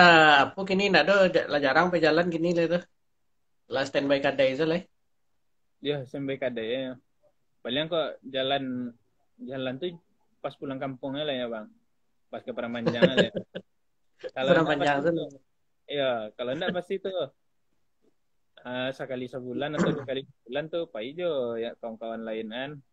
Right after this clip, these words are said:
Speaker 2: Kayak reading-reading, santai,
Speaker 1: Iya.
Speaker 2: ke kampung sama Ori. Semenjak apa kok lah, semenjak terakhir, eh, waktu abang kemari terakhir tuh lah mulai bantuan saya kurang tuh. Bulan
Speaker 1: Iya,
Speaker 2: apa
Speaker 1: iya,
Speaker 2: ya?
Speaker 1: iya,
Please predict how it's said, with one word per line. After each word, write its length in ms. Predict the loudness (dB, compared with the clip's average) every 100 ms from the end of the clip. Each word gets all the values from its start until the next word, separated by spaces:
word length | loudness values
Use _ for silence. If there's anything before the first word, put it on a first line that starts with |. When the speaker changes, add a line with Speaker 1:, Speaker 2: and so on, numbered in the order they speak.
| _
Speaker 2:
Kayak 160 | -12 -8
reading-reading, 960 | -8 -8 -6 -8 -8 -8 -6 -8 -10 -12 -18 _ _
santai, 560 | -18 -18 -16 -12 -6 -4
Speaker 1:
Iya. 160 | -4
Speaker 2:
ke 80 | -8
kampung 240 | -12 -14 -16
sama 400 | -18 -16 -12 -12
Ori. 240 | -12 -12 -14 -18 _ _ _ _ _ _ _ _ _ _ _ _
Semenjak 480 | -10 -8 -4 -4 -6
apa 80 | -10
kok 240 | -10 -8
lah, 320 | -6 -4 -6 -10
semenjak 640 | -10 -6 -4 -4 -6 -10 _ _ _ _ _ _ _ _ _ _ _ _
terakhir, 440 | -6 -6 -6 -6 -6 -6 -10
eh, 140 | -16 -18 _ _ _ _ _ _ _ _
waktu 220 | -14 -6
abang 240 | -4 -4 -8
kemari 320 | -6 -4 -4
terakhir 440 | -4 -4 -4 -8
tuh 160 | -6 -6
lah 140 | -4
mulai 540 | -4 -8 -10 -10 -8 -8
bantuan 380 | -8 -8 -8 -10
saya 160 | -12
kurang 320 | -10 -10 -10
tuh. 140 | -14 -20 _ _ _ _ _ _ _ _ _ _ -20 _ _ -18
Bulan 280 | -10 -8 -6
Speaker 1:
Iya, 100 | -4
Speaker 2:
apa 80 | -2
Speaker 1:
iya, 80 |
Speaker 2:
ya? 80 | -2
Speaker 1:
iya, 160 | -2 -2